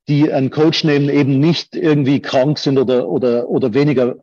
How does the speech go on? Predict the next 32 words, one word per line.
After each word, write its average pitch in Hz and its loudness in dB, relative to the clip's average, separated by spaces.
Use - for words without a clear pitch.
weniger 135 0
fähig 151 0
sind. 143 -2
Das - -4
sind 143 0
ja 147 2
alles 143 0
Rennpferde, 127 0
das 127 -4
sind 139 -2
alles 143 -2
großartige 127 0
Manager, 131 -2
die 143 0
vielleicht 143 0
einfach 135 0
noch 151 0
eine 147 0
weitere 139 2
Dimension 143 0
anschauen 120 -2
wollen 104 -4
oder 117 -2
vielleicht, 127 -4
äh, 139 -16
eben 156 0
einen, 143 -4
einen 135 -4
Sparringpartner 131 0
haben 131 0
wollen, 127 0
der 123 -2